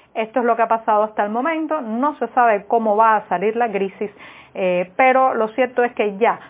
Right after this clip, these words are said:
varios cubanos están, eh, promoviendo en las redes sociales la etiqueta Vivos los Queremos, una etiqueta de exigencia por la devolución, eh, de estos dos médicos cubanos, pero sobre todo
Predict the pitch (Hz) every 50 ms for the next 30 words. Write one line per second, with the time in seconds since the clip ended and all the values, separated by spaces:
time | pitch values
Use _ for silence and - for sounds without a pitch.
0 | - _ - 208 185 185 208 226 233 247 247 247 - 226 214 220 220 214 208 208
1 | 220 220 220 - - - - - - _ - 196 190 196 196 214 208 - 208 185
2 | 175 175 175 180 185 - - 262 269 240 208 190 190 190 202 202 202 202 196 180
3 | 175 175 175 - 254 262 240 - 214 190 - - 196 180 175 185 180 185 190 180
4 | 170 - 170 - 202 190 185 190 185 175 180 - - - - _ 190 185 180 240
5 | 247 240 233 233 226 226 - - - 196 190 - - 196 180 175 165 160 151 151
6 | 160 - - - - - - _ - 202 196 190 180 196 - 226 220 208 190 190
7 | 208 226 262 254 262 - - - 214 170 202 202 202 196 190 180 - 214 190 190
8 | - - 220 214 220 214 202 185 180 170 170 170 165 - - 233 214 202 196 190
9 | 196 190 - - - - - _ - 190 175 175 185 185 185 185 226 233 240 240
10 | - 220 208 185 170 - 220 220 214 220 220 220 214 208 208 220 214 - 202 185
11 | 175 165 165 170 170 - 202 190 180 - - 185 180 180 175 180 202 190 180 180
12 | 185